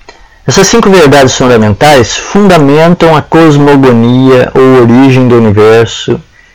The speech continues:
e do planeta. Mas existe ainda a antropologia ou origem da raça humana.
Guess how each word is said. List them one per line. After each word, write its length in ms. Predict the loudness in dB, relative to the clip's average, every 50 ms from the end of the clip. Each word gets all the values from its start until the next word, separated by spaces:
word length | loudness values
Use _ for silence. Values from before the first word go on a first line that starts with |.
| _ _ _ _ -4
e 120 | -2 0
do 140 | 0 0 0
planeta. 600 | 0 0 0 0 0 0 0 -2 -4 -8 -10 -10 -12 _ _ _ _ _ _ _ _ _ _ _ _ _ _ _
Mas 220 | -2 0 2 2
existe 380 | 2 2 2 0 0 0 -2 -2
ainda 320 | 0 0 2 2 0 0 0
a 220 | 0 0 0 0
antropologia 920 | 0 0 0 -2 -2 0 0 2 2 2 0 0 0 -2 0 0 0 2
ou 240 | 2 2 2 2 2
origem 380 | 2 2 2 2 0 0 0 0
da 120 | 0 0
raça 380 | 0 0 -2 -2 -2 -4 -2 -2
humana. 420 | 0 0 -2 -2 -2 -4 -6 -8